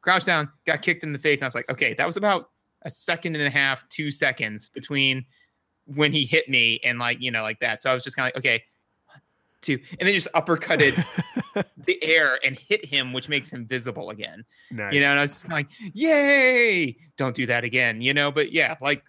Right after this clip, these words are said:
Speaker 1: <laughs> Megan said, like, "That doesn't seem fair at all." I'm like, "It doesn't seem that way, does it?" And yet here we are.
Speaker 2: Yeah, that, any, any technique like that in a fighting game where it's like, "Oh, you can become invisible," or you can,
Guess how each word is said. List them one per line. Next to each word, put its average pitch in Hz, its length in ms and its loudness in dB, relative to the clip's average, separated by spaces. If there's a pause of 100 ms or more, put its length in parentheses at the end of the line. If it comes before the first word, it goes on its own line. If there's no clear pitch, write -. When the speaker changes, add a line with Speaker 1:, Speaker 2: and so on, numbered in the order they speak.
Speaker 1:
<laughs> 170 220 0
Megan 175 220 2
said, 170 80 0
like, 139 160 2
"That 220 300 0 (420)
doesn't 151 320 0
seem 139 300 -4
fair 147 400 0
at 131 80 0
all." 160 300 0
I'm 123 80 -8
like, 147 140 -6
"It - 60 -16
doesn't 370 280 -4
seem 330 300 -8
that 120 220 -4
way, 117 200 0
does 165 240 2
it?" - 220 -6 (120)
And 175 140 -2
yet 175 120 0
here 151 180 -2
we 127 140 -4
are. - 180 -18 (880)
Speaker 2:
Yeah, 151 280 -2
that, 180 280 -2 (680)
any, 214 420 -2
any 165 440 -4
technique 131 600 -8
like 131 200 -8
that 123 300 -4
in 127 160 -10
a 110 60 -10
fighting 120 340 -6
game 117 260 -6
where 113 100 -8
it's 117 100 -10
like, 143 140 -6
"Oh, 180 220 0
you 165 200 -2
can 170 180 -8
become 170 460 -2 (260)
invisible," 170 580 0
or 143 340 0
you 143 220 -4
can, 143 360 -6